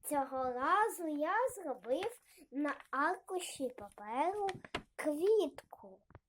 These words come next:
І, і я спочатку простим олівцем лінію зробив,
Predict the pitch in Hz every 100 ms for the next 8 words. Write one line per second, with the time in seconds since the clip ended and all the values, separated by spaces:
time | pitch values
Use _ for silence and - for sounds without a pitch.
0 | - - _ _ _ _ _ 277 269 294
1 | 262 311 370 587 571 - 427 381 - 277
2 | 247 - _ _ - _ - - - -
3 | - - - - - - - 294 - 320
4 | 392 415 359 330 294 - 285 254 247 254
5 | 247 254 247 262 285 339 349 392 349 320
6 | 285 214